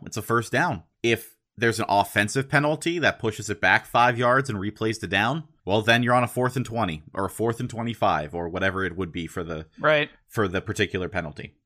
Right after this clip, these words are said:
Speaker 1: The other thing that's, is different about this rule compared to previous versions that have been shot down is that in previous versions, the alternative could only be used when the team was trailing. Now,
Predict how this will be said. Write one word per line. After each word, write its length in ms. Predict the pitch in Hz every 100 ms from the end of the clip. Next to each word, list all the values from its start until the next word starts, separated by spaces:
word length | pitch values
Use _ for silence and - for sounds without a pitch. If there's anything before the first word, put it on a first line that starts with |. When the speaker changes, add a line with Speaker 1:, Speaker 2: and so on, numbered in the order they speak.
| _
Speaker 1:
The 160 | 92 123
other 180 | 190 170
thing 360 | - 113 120
that's, 300 | 113 107 - -
is 440 | 113 98 - - _
different 260 | 143 147 131
about 240 | 104 95
this 180 | 101 -
rule 160 | 98 92
compared 440 | 107 95 104 98 -
to 120 | 95
previous 560 | - - 143 131 117
versions 420 | - 98 87 92 92
that 140 | 92
have 120 | 90
been 120 | 85
shot 380 | 87 - 85 -
down 420 | 113 104 76 82 - _ -
is 180 | 110 -
that 360 | 117 107 - _ _ _
in 300 | 131 127 117 - -
previous 420 | - 202 175 135
versions, 680 | 113 104 101 98 98 - - -
the 160 | 117
alternative 800 | 117 110 - 160 170 135 110 101
could 140 | - 101
only 260 | 117 131 156
be 120 | 139
used 560 | 156 139 101 85 85 - -
when 140 | 98
the 80 | 95
team 340 | - 98 85
was 200 | 82 85
trailing. 640 | - - 170 151 82 - - _ _ _ _ -
Now, 600 | 95 110 120 156 185